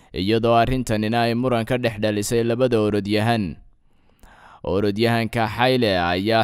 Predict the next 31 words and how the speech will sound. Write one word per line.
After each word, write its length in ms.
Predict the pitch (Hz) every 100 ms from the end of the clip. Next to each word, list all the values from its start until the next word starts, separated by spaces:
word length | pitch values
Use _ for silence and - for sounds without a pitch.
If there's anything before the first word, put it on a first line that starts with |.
| 110
xusay 440 | 104 - 117 117
in 100 | 113
Mo 200 | 120 123
Farah 460 | 113 123 127 110 92 - - - -
uu 160 | 98 110
sumcadda 540 | 117 113 120 113 117
ka 140 | 131
dilayo 460 | 120 120 110 110 117
isaga 520 | 113 - 127 113 90
iyo 180 | 90 113
ganacsigiisa, 1080 | 107 117 131 113 117 117 117 - 117 107 76 - _ _ -
isagoo 480 | - - 113 117 117
ku 140 | 120 123
eedeeyey 580 | 110 101 104 107 113 113
kiisas 480 | 117 110 127 123
kale 200 | - 107 113
oo 100 | 117
ay 100 | 113
ka 160 | 127
mid 180 | 131 120
ahaayeen 680 | 113 117 117 127 120 90 - - - -
inuu 300 | - 127 117
laaday 440 | 107 104 107 104 117
una 200 | 117 127
hanjabay 600 | 120 104 - 107 113 117
lamaane 540 | 110 107 107 104 113
ku 140 | 113 127
sugnaa 440 | 117 101 113 113
goob 280 | 107 123 123
lagu 240 | 117 110 127
jimicsado 840 | 107 107 98 107 104 117 104